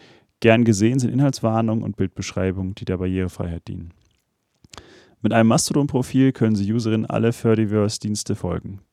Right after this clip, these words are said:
die ActivityPub sprechen. Also zum Beispiel Pleroma, PeerTube, Pixelfed, Friendica, Miski und Hubzilla.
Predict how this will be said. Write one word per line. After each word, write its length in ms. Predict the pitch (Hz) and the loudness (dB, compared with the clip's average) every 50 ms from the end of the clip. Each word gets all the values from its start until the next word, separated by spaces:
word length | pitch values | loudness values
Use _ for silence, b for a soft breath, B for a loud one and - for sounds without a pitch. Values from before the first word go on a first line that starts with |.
| _ _ - | _ _ -8
die 80 | 107 98 | -8 -8
ActivityPub 640 | 95 - - 107 92 95 92 92 - - 92 - - | -6 -4 -4 -4 -4 -4 -6 -8 -8 -8 -10 -10 -12
sprechen. 460 | - - - 95 92 - - 104 104 - | -14 -12 -12 -12 -12 -12 -16 -14 -8 -4
Also 240 | - 104 101 90 | -2 0 0 0
zum 180 | 90 - - 92 | -2 -6 -6 -4
Beispiel 360 | 90 90 90 95 - - 90 | -2 -2 -2 -4 -6 -8 -10
Pleroma, 580 | - - - 87 87 92 101 110 110 107 104 101 | -8 -6 -6 -2 0 0 0 2 2 2 0 0
PeerTube, 720 | - - - 107 104 - - - 104 98 95 95 92 - - | -2 -2 -2 -2 -2 -4 -4 -6 -4 -2 -2 -2 -4 -6 -8
Pixelfed, 880 | - 117 - - - 104 - - 104 95 92 87 - - - - - | -10 -10 -10 -10 -12 -12 -8 -4 -4 -2 -2 -4 -6 -10 -16 -16 -16
Friendica, 600 | - - - - - 98 95 98 - - 95 90 | -20 -12 -6 -4 -4 -2 -4 -4 -6 -6 -6 -4
Miski 500 | 92 92 98 - - - - 95 90 92 | -4 -4 -6 -6 -8 -10 -8 -8 -6 -6
und 160 | 92 - - | -6 -6 -6
Hubzilla. 400 | - - - 98 95 90 90 104 | -8 -8 -6 -8 -8 -8 -10 -12